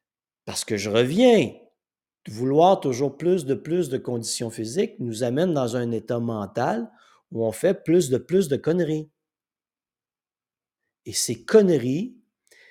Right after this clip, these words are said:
c'est de croire que dans notre vie, l'exercice est la seule chose qui a de l'importance. On fait abstraction de tout. On arrive à faire abstraction de l'équilibre de vie. Et l'équilibre de vie, c'est ta famille,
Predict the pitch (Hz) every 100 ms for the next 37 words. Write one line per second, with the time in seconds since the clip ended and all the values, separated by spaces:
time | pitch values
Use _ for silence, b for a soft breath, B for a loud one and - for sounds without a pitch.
0 | b - 139 120 127 123 - 123 135 180
1 | 180 - 135 123 131 120 165 190 185 175
2 | 143 131 123 170 165 151 175 147 147 147
3 | - 185 180 143 131 123 - 165 160 -
4 | 175 175 175 151 147 151 147 143 - 170
5 | 147 - - _ _ _ b b b 131
6 | 123 196 - 156 147 - 156 - 190 175
7 | 160 147 - 196 151 b b b - 147
8 | 156 151 190 180 - - 156 - 180 180
9 | 165 - 175 165 - 202 170 151 143 175
10 | 226 208 208 190 214 220 180 160 160 160
11 | 151 156 170 147 B B 131 131 131 156
12 | 190 151 135 127 175 214 175 - _ _
13 | _ _ _ - 113 113 107 110 113 135
14 | 214 202